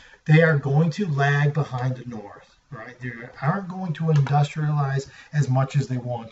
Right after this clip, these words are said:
to, all right? How do we know that? Most of the jobs down south are still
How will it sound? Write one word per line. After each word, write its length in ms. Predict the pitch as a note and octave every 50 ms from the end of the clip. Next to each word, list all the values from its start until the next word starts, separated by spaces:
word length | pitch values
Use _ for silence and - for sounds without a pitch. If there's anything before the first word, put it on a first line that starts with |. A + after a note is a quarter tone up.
| -
to, 80 | - G2 G2 - _ -
all 80 | A#2+ G2+
right? 220 | G#2+ A#2 C3+ D3+ - - - - - -
How 120 | D3 D3+ D3+
do 60 | D3
we 100 | D#3 D#3+
know 180 | D#3 E3+ G3 G#3
that? 300 | A3 A3 G#3 E3 C#3+ - - - - _ -
Most 400 | C#3 C#3 D3+ D#3+ F#3+ - - B3+
of 80 | A3
the 60 | A#3+ F3+
jobs 440 | D#3 F3 F#3 F3 E3+ E3+ D#3+ C3+
down 280 | - D3+ - C#3 D#3 D#3
south 360 | - - G3 F#3+ F#3+ F3 C#3 B2
are 100 | B2 A#2+
still 640 | - - - D#3 C#3+ C#3 D#3 E3+ G#3 A#3 A3 -